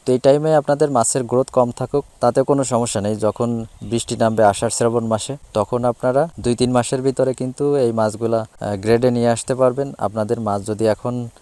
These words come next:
একশো পিসেও কেজি হয়, তো তারপরে যখন বৃষ্টি নামবে, মাত্র দুই তিন মাসের ভিতরে আপনারা দশ পিসে কেজি সেগুলা তৈরি করতে পারবেন। তো সেক্ষেত্রে এখন তাড়াহুড়া না করে এখন চেষ্টা করেন মাছগুলা যাতে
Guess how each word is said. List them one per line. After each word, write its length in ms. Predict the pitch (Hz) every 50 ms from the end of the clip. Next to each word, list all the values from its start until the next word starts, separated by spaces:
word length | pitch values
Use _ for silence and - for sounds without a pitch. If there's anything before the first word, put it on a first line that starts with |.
| - -
একশো 300 | - 107 - - - 139
পিসেও 380 | - - 127 - - 135 131 127
কেজি 320 | - 127 117 110 113 113
হয়, 180 | 117 104 90 92 - -
তো 60 | 110
তারপরে 480 | 113 - 110 110 113 - - 131 139 139
যখন 340 | 135 127 - - 135 135 120
বৃষ্টি 300 | 113 117 - - - 123
নামবে, 300 | 123 127 127 131 147 156 - - - - - - _ -
মাত্র 300 | 117 110 - - 127 131
দুই 140 | 123 123 117
তিন 160 | 101 - 117
মাসের 280 | 113 113 110 - 127 117
ভিতরে 320 | 117 123 110 - 120 120
আপনারা 340 | 120 113 - 117 117 131 156 - _ _ _ _ - - _ _ -
দশ 240 | 110 110 110 107 -
পিসে 300 | - 117 110 - - 147
কেজি 420 | - - 123 110 107 107 107 104 -
সেগুলা 380 | - - 113 104 107 104 104 104
তৈরি 240 | - - 113 113 110
করতে 280 | - 110 - - 98
পারবেন। 300 | 90 92 92 90 92 95 - _ _ _ _ - _ _ _ -
তো 80 | -
সেক্ষেত্রে 500 | 107 - 127 110 123 113 - - 123 131
এখন 420 | 123 113 107 - - 123 127 131 127 - _ - _ _ _ -
তাড়াহুড়া 400 | 110 104 107 113 117 123 131 131
না 180 | 127 117 113 110
করে 260 | - 123 120 135 143
এখন 440 | 131 117 - - 123 120 123 120 117 -
চেষ্টা 320 | - 127 113 - - 120
করেন 260 | 110 120 123 143 156
মাছগুলা 460 | 147 127 113 113 110 107 113 113 120 113
যাতে 280 | 113 - - 120 117